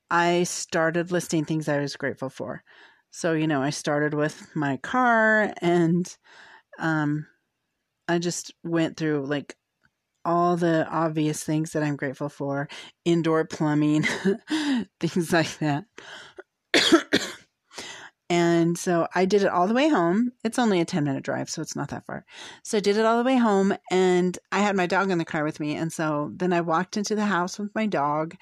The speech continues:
still saying out loud things I was grateful for. And my neighbor was outside and probably thought I was a crazy person. <laughs> Or maybe she just thought I was talking to my dog. That's probably what she thought. So I went in the house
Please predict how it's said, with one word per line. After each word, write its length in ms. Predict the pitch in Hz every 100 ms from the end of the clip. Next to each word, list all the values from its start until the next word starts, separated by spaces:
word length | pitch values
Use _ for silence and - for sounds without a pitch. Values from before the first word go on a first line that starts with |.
| - - -
still 420 | - - 214 214 220
saying 340 | - 196 202
out 160 | 202 -
loud 220 | 170 170
things 240 | 175 165
I 60 | 170
was 160 | 175
grateful 320 | - 147 156 151
for. 420 | 151 147 147 185 - - - _ 175
And 340 | 180 180 175 - _ _ -
my 260 | 196 185
neighbor 320 | 240 196 190 185
was 160 | 180
outside 540 | 175 147 - 160 170 175
and 180 | 175
probably 340 | - 214 233 269
thought 200 | 262 262
I 40 |
was 120 | 294 294
a 60 |
crazy 300 | 277 208 208
person. 520 | - 214 185 226 294 -
<laughs> 60 | - _ - 320 320 285 240 156 _
Or 80 | 226
maybe 260 | 254 302 285
she 220 | - 220
just 320 | - 208 -
thought 160 | 196 190
I 60 |
was 140 | 170 -
talking 320 | 165 - 160
to 40 |
my 160 | 156 151
dog. 480 | 143 135 135 139 143 _ _ 185
That's 160 | 170
probably 320 | - 139 147
what 140 | - -
she 120 | -
thought. 240 | - 80 - _ _ _ - - - -
So 320 | - 233 202
I 160 | 185 208
went 180 | 202 170
in 60 |
the 80 | 220
house 500 | 220 190 175 180 -